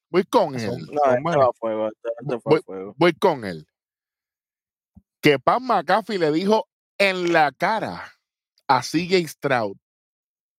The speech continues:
Speaker 1: ¿Ves qué fue lo que le dijo?
Speaker 2: Exactamente eso mismo, ¿eh? Están dudando de ti, que tú no sirves.
Speaker 1: Papi.
Speaker 2: Básicamente,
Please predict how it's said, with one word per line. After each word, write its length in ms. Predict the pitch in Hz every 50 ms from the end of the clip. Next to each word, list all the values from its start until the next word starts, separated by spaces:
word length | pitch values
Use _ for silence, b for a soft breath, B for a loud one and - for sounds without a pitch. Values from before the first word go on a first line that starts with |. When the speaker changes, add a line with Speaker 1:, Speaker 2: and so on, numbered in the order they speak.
| _ _ _ _ _ _ _ _ _ _ _ -
Speaker 1:
¿Ves 120 | 175 185 -
qué 120 | 196 190
fue 100 | 190 247 269
lo 80 | 262
que 80 | 262 254
le 100 | 220 165
dijo? 340 | 135 110 110 107 98 - _ _ _ _ _ _ _ _ _ _ _ _ _ _ _ _ _ _ _ _ _ _ _ _ _ _ _ _ _ _ _ _ _ _
Speaker 2:
Exactamente 380 | 120 107 - - 123 131 131 139
eso 120 | 131 135 135
mismo, 280 | 151 190 190 180 196
¿eh? 60 | 202
Están 280 | 175 147 - 143 147 160
dudando 340 | 165 170 170 180 180 175 175
de 140 | 170 156 147
ti, 60 | 156 165
que 140 | 156 143
tú 100 | 135 143
no 120 | 156 156 127
sirves. 440 | 135 147 151 143 135 123 123 110 - _ _ _ _ _ _ _ _ _ _
Speaker 1:
Papi. 180 | 127 131 139 160 143 135
Speaker 2:
Básicamente, 340 | 135 143 151 151 - -